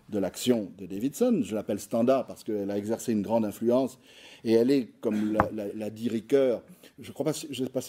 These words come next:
la, la métaphore qu'il emploie, c'est qu'elle est taillée à la hache. Mais il y a d'autres personnes qui ont dit que, euh, elle était cubiste. C'est le fait que l'interprétation du comportement et des croyances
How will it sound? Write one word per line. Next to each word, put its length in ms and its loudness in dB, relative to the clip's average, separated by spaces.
la, 140 2
la 100 4
métaphore 400 2
qu'il 140 0
emploie, 240 2
c'est 140 -6
qu'elle 240 2
est 120 -2
taillée 380 2
à 80 -4
la 200 -4
hache. 460 -10
Mais 120 -6
il 40 -2
y 40 0
a 40 0
d'autres 160 4
personnes 340 -2
qui 120 -8
ont 100 -4
dit 200 -6
que, 260 0
euh, 300 2
elle 160 0
était 200 2
cubiste. 640 -8
C'est 120 8
le 100 6
fait 320 4
que 340 6
l'interprétation 800 2
du 100 -2
comportement 640 0
et 80 -2
des 120 -2
croyances 640 -2